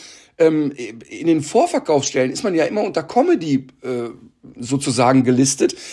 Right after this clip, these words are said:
aber es ist ja keine Comedy-Show. Natürlich ist es lustig und, und natürlich haben die Leute Spaß,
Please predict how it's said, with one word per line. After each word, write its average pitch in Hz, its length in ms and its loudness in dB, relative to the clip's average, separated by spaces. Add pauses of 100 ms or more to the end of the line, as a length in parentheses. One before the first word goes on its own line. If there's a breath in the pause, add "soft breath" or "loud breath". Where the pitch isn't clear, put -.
(220 loud breath)
aber 151 140 0
es 151 100 -2
ist - 160 -2
ja 330 80 0
keine 139 340 0
Comedy-Show. 117 600 -2
Natürlich 180 480 0
ist 139 80 -2
es 131 160 -4
lustig 139 300 2
und, 131 200 0
und 131 220 0
natürlich 175 340 -6
haben 139 80 2
die 127 80 2
Leute 120 200 -2
Spaß, - 360 0